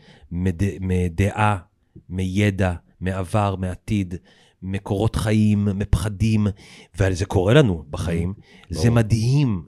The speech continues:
Speaker 1: זאת אומרת, כשאני מבחין ביופי, כשאני מאוהב בבן שלי,
Speaker 2: מהמם.
Speaker 1: בסדר?
Speaker 2: מהמם.
Speaker 1: לצורך העניין שזה יופי אינסופי,
Speaker 2: מהמם.
Speaker 1: אני נוכח
Speaker 2: מאוד.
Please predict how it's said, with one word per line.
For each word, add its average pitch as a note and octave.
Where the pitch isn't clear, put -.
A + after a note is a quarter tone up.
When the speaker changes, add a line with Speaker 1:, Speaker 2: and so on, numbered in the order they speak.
Speaker 1:
זאת F#2+
אומרת, G#2+
כשאני A2+
מבחין C#3
ביופי, A#2+
כשאני A2
מאוהב C3+
בבן B2
שלי, D#3+
Speaker 2:
מהמם. E2
Speaker 1:
בסדר? C3+
Speaker 2:
מהמם. A2+
Speaker 1:
לצורך A2+
העניין A2
שזה G2+
יופי A2
אינסופי, B2
Speaker 2:
מהמם. F#2
Speaker 1:
אני B2
נוכח E2
Speaker 2:
מאוד. C2+